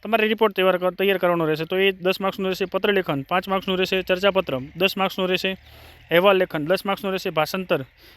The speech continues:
અંગ્રેજીમાંથી ગુજરાતીમાં, તો એ દસ માર્ક્સનું રહેશે. ગુજરાતી વ્યાકરણ,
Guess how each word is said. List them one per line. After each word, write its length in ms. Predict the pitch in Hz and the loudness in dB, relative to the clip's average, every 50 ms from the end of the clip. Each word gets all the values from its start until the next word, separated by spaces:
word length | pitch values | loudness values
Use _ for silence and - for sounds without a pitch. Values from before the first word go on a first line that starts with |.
| - - _ _ _ - - - _ _ _ - - | -20 -20 _ _ _ -20 -20 -20 _ _ _ -10 -2
અંગ્રેજીમાંથી 500 | 180 185 196 202 196 196 190 180 - 180 | 2 2 4 4 4 2 0 0 -2 -2
ગુજરાતીમાં, 540 | 170 196 185 202 196 175 180 165 147 143 | -2 2 4 4 4 4 2 0 -2 -2
તો 80 | 139 180 | -2 -2
એ 60 | 190 | -2
દસ 220 | 180 190 190 - 196 | 0 -2 -2 -2 -2
માર્ક્સનું 340 | 185 185 - 190 190 185 | -6 -6 -6 -6 -6 -4
રહેશે. 280 | 185 185 - 196 202 202 196 - _ - | -4 -4 -4 -4 -6 -6 -8 -14 _ -14
ગુજરાતી 440 | 196 165 170 165 180 190 196 190 202 | -8 -6 -4 0 2 2 2 2 2
વ્યાકરણ, 440 | 165 170 170 170 - 190 170 139 | 0 0 0 0 0 -2 -2 -2